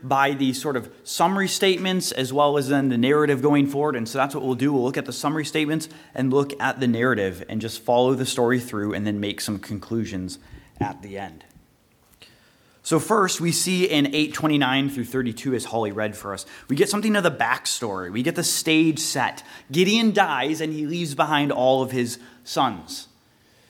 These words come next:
And already we're expecting things are not gonna go so well. Why? Because how many sons does Gideon have? He has seventy sons.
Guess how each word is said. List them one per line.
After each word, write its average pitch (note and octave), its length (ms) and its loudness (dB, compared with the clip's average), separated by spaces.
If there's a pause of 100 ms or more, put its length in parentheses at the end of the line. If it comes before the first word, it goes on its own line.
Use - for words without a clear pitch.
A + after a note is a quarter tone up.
(120)
And D#3 100 0
already G3 500 6
we're D#3 280 2
expecting C3+ 1200 -2
things F3+ 240 0
are E3 80 2
not D3+ 240 0
gonna C3+ 160 0
go B2+ 160 2
so A#2+ 180 -6
well. F2+ 400 -8 (460)
Why? G#2 280 2
Because A#2 360 -2
how D3 160 0
many D3+ 180 2
sons C#3 460 0
does G#2+ 180 -6
Gideon A#2+ 280 -2
have? G#2+ 260 -6
He A#2+ 80 -4
has B2 80 -6
seventy C3 640 -6
sons. - 640 -10